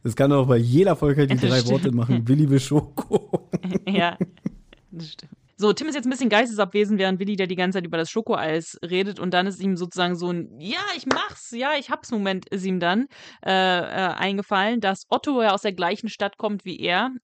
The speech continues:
Speaker 2: und halt auch weiß, dass er diesen lustigen Dialekt drauf hat. Was ich nicht so ganz verstehe, warum, weil ich habe den Dialekt nicht bei ihm gehört, glaub ich, als er sich da mit dem Herbert unterhalten hat oder als es zu dieser Keilerei kam. Oder hab ich da was verpasst?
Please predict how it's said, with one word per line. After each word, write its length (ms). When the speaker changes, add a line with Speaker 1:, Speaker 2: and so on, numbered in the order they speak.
Speaker 2:
und 320
halt 200
auch 280
weiß, 260
dass 120
er 80
diesen 320
lustigen 460
Dialekt 340
drauf 200
hat. 180
Was 140
ich 60
nicht 120
so 60
ganz 220
verstehe, 400
warum, 320
weil 360
ich 200
habe 200
den 160
Dialekt 380
nicht 260
bei 100
ihm 180
gehört, 260
glaub 200
ich, 180
als 160
er 140
sich 160
da 100
mit 100
dem 80
Herbert 360
unterhalten 580
hat 180
oder 200
als 120
es 80
zu 60
dieser 180
Keilerei 520
kam. 340
Oder 300
hab 100
ich 80
da 80
was 120
verpasst? 520